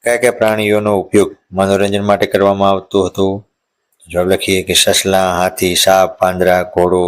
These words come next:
તથા રીંછનો ઉપયોગ મનોરંજન માટે કરવામાં આવતો હતો.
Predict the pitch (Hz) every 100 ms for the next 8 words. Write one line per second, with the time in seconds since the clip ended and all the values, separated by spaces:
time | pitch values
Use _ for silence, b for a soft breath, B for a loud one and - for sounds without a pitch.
0 | 85 - - 90 90 107 - 90 90 85
1 | 101 80 85 90 87 87 90 90 - 87
2 | 85 - 82 90 113 - 80 131 - 127
3 | 123